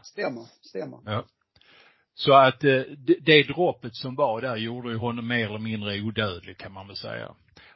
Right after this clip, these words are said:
Speaker 2: jag
Speaker 1: Sen
Speaker 2: tycker,
Speaker 1: tror du,
Speaker 2: ja, man
Speaker 1: tror
Speaker 2: kan
Speaker 1: du
Speaker 2: väl säga
Speaker 1: att
Speaker 2: så, ja, jag ska bara säga det. För er som inte har sett loppet, så googla fram det på YouTube och, eh, upplev det, för det, det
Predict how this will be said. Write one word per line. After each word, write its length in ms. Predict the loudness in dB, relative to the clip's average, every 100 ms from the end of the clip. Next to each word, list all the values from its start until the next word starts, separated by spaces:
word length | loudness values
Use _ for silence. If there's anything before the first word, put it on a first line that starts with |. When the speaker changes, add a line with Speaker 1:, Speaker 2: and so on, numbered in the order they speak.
| -2
Speaker 2:
jag 120 | 0
Speaker 1:
Sen 80 | 4
Speaker 2:
tycker, 200 | 4 6
Speaker 1:
tror 100 | 6
du, 300 | 4 0 -12 _ _ _ _ -6
Speaker 2:
ja, 80 |
man 20 | 6
Speaker 1:
tror 140 | 6
Speaker 2:
kan 100 | 6
Speaker 1:
du 60 | 2
Speaker 2:
väl 80 |
säga 260 | 6 6 6
Speaker 1:
att 80 | 4
Speaker 2:
så, 80 | -4 _ _ _ -2
ja, 180 | 2
jag 100 | 2
ska 100 | 0
bara 140 | -2 0
säga 200 | 4 4
det. 180 | 2 -6 -12 _ _ _ _ _
För 160 | -8 -2
er 160 | 0 -2
som 200 | -10 -16
inte 160 | -14
har 180 | -12 -12
sett 360 | -10 -10 -10 _ _ -20
loppet, 580 | -12 -4 -2 -2 -8 -16
så 160 | -14 -10
googla 600 | 0 2 2 -2 -4 -4
fram 360 | -4 -4 -2
det 180 | -2 -4
på 360 | -6 -10 -10 0
YouTube 720 | 4 4 2 -10 -18 -18 -20 -20 _ _ _
och, 320 | -14 -12 -10
eh, 220 | -10 -10 -6
upplev 500 | -4 -4 0 -2 -2
det, 120 | -10 -18
för 80 | -14
det, 240 | -14 -16
det 280 | -18 -16